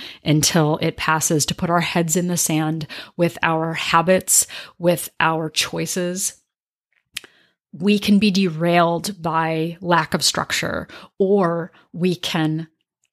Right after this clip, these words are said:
put some structure in place. We can ask people to hold us accountable. We can ask colleagues to check in on us. We can ask our friends, "What are you doing with your kids right now?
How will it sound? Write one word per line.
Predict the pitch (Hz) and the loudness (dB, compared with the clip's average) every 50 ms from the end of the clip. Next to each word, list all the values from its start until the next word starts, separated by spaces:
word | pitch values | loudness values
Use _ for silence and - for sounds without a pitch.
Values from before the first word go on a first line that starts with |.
| _ _ _ _ _ _ | _ _ _ _ _ _
put | - - - 214 - | -4 0 0 0 2
some | - - 185 | 2 2 2
structure | 165 - - 175 170 - - - 165 | 2 2 0 -2 -2 -2 -6 -6 -6
in | 165 165 | -8 -6
place. | - - - - 170 - - - - | -6 -4 -4 -4 -2 -2 -2 0 2
We | 185 180 | 0 2
can | - - 185 175 - - | 2 2 0 0 0 2
ask | 165 165 170 185 - - - - - | 2 4 4 2 0 -2 -4 -8 -8
people | - - 185 - 170 165 | -6 -6 -6 -4 -6 -6
to | 160 - 165 | -6 -6 -6
hold | - 180 170 165 170 | -4 -4 -4 -4 -4
us | 165 - - | -4 -4 -4
accountable. | 170 - - - 160 160 165 175 160 165 - - 165 - - - - _ | -6 -6 -6 -8 -6 -6 -6 -6 -6 -6 -6 -8 -8 -10 -14 -20 -6 _
We | - 185 | -2 -2
can | - - 190 185 - - | 0 0 -2 -2 -2 0
ask | 180 165 170 180 - - - - - | 0 0 0 0 -2 -4 -6 -8 -10
colleagues | - - - 175 175 175 175 170 160 - - - 196 - - - - - | -6 0 2 4 4 4 2 0 -2 -2 -2 -4 -4 -4 -6 -8 -8 -6
to | - - 160 | -4 -2 0
check | - - 160 160 - - | 0 2 0 0 0 0
in | 175 165 165 160 | -2 0 0 -2
on | 160 160 165 | -2 -4 -4
us. | - - - 190 - - - - - - - _ - | -6 -4 -2 -2 0 0 -2 -4 -8 -20 -12 _ -6
We | 180 | -4
can | 170 - 185 175 170 - - | -4 -2 -4 -4 -4 -2 -2
ask | - 160 165 175 180 202 - - - - - - - | 0 0 2 0 -2 -2 -4 -6 -6 -8 -8 -2 0
our | 170 175 160 | 0 0 -2
friends, | - - - 180 180 175 175 170 165 170 170 - - - - - - - _ - | -4 -4 0 2 2 2 2 0 -2 -4 -4 -4 -4 -4 -8 -14 -20 -20 _ -16
"What | 175 156 170 185 175 180 | -6 0 2 4 6 8
are | 196 | 6
you | 185 190 190 | 6 6 6
doing | 175 180 175 180 175 | 4 4 2 2 0
with | 175 175 - - 170 | 0 -2 -2 -4 -6
your | 165 156 | -6 -4
kids | - - 165 156 - 180 | -4 -2 -2 0 0 0
right | 175 - - - | 0 0 -2 -2
now? | 165 160 151 170 170 165 | -2 -4 -4 -4 -8 -10